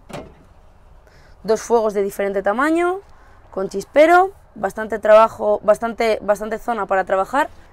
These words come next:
Tenemos incluso una zona supletoria para tener más espacio para trabajar y luego a la hora de bajarla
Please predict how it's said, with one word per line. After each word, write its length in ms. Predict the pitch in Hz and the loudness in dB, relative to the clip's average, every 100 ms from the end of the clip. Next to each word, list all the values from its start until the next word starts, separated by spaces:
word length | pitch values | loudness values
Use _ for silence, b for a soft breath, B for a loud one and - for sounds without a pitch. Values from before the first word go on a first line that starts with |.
| b b - | b b -4
Tenemos 360 | 220 233 262 | 0 0 -2
incluso 580 | 262 226 247 233 214 180 - - - - 240 | -4 -6 -8 -6 -4 -4 -6 -20 -20 -14 -6
una 180 | 247 | -4
zona 340 | 233 233 190 - _ - | -4 -4 -6 -8 _ -14
supletoria 760 | 240 - 214 190 247 311 349 370 - - b b b - | -10 -6 -4 -2 -2 0 -2 -4 -20 -20 b b b -2
para 340 | 202 196 185 - | 4 4 4 -2
tener 240 | - 208 220 | -10 -8 -6
más 140 | 220 | -8
espacio 380 | 202 - 208 208 | -10 -8 -6 -2
para 160 | 208 202 | -2 2
trabajar 480 | 208 214 277 330 - b b b - | 4 2 2 -2 -2 b b b -8
y 80 | 226 | 0
luego 240 | 247 233 | 2 6
a 40 | |
la 80 | 202 | 6
hora 120 | 196 | 6
de 100 | 254 | 6
bajarla 460 | 262 254 294 302 | 2 0 0 2